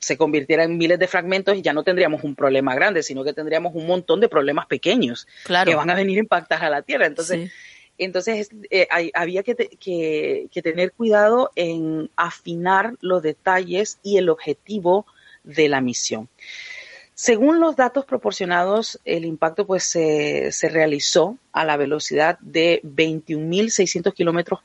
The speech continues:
Speaker 1: por hora. O sea, esta nave iba a esa velocidad en el momento que se estrelló contra la Luna, eh, eh, casi de frente, vamos, que lo cogió directamente. Las imágenes no se hicieron esperar, como bien lo mencionaste. La secuencia del acercamiento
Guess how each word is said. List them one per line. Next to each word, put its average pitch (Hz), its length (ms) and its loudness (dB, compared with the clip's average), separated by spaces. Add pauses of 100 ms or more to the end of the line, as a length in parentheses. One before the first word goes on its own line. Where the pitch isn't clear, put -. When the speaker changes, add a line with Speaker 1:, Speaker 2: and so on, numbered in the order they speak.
Speaker 1:
por 143 200 6
hora. 135 320 4
O - 40 -20
sea, 123 160 -2
esta 160 240 -2
nave 170 340 2
iba 185 360 0
a 135 200 -2
esa 165 260 -4
velocidad 185 460 2
en 180 80 -4
el 160 80 -2
momento 156 600 -4 (340)
que 127 140 0
se - 220 0
estrelló 143 600 0
contra 202 320 0
la 165 140 2
Luna, 196 480 0 (440)
eh, 147 440 4
eh, 135 100 0
casi 180 320 -2
de 196 100 6
frente, 143 380 -4
vamos, 127 220 -8
que - 80 -10
lo 127 100 -2
cogió 170 640 2
directamente. 143 840 -2 (420)
Las 190 340 2
imágenes 185 760 -2
no 165 340 -2
se 233 140 0
hicieron 214 340 2
esperar, 247 340 0
como 185 160 -2
bien 185 140 0
lo 226 40 0
mencionaste. 214 560 -2
La 180 220 4
secuencia 214 500 0
del 247 140 4
acercamiento 185 880 -2